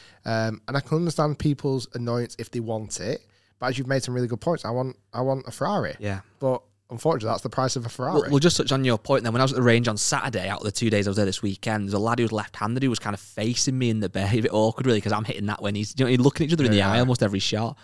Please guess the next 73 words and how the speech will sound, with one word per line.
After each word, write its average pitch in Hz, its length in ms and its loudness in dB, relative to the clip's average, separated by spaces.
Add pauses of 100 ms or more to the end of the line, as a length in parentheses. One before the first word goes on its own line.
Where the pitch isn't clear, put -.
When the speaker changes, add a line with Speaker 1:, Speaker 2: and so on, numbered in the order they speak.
(420)
Speaker 2:
And 120 60 -6
he - 20 -2
said, 147 140 0
"Oh, 160 160 4
I - 20 4
listened 135 240 0
to 123 60 -6
the 104 80 2
podcast." 143 460 -2
It - 80 -8
was, 113 120 -6
"Oh, 147 180 -2
great, 127 300 2
whatever." 95 240 -4
And 104 80 -4
he - 20 -6
said, 113 60 -2
"I 113 60 4
love 123 200 2
Rick's - 200 -4
videos, 113 260 4
love 107 80 -2
the 110 80 -4
podcast." 110 440 -4
So - 120 -2
I - 40 0
was 107 40 -4
chatting - 220 0
Speaker 1:
Great, 139 140 6
Speaker 2:
to 127 80 2
him. 123 180 0
Speaker 1:
whatever. 110 80 -10 (100)
<laughs> - 80 0
Speaker 2:
Yeah, 110 240 6
you 370 120 8
know 220 120 8
what 123 140 8
I - 20 4
mean? 101 200 6
I 107 120 4
didn't 160 140 8
wanna, 120 180 8 (100)
yeah, 135 160 4
I 98 40 4
was 107 100 -2
like, - 220 -4
"Great." 104 340 2
Chatting 131 200 2
to 117 100 -4
him - 20 -6
for - 80 -8
a 98 60 -4
bit. 90 200 -4 (140)
And - 600 -18
he 120 40 -20
was 139 100 0
really 175 160 8
made 139 160 4
up. 147 60 4
We 139 60 -2
just 165 160 -4
bought 104 140 0
a - 20 -2
set - 120 -2
of 113 80 -2
irons 147 280 0
from 165 80 -2
the 127 60 0
shop - 340 0
from 107 120 -2
Speaker 1:
Yeah. 107 60 2
Speaker 2:
American 107 340 0
Golf. 107 440 0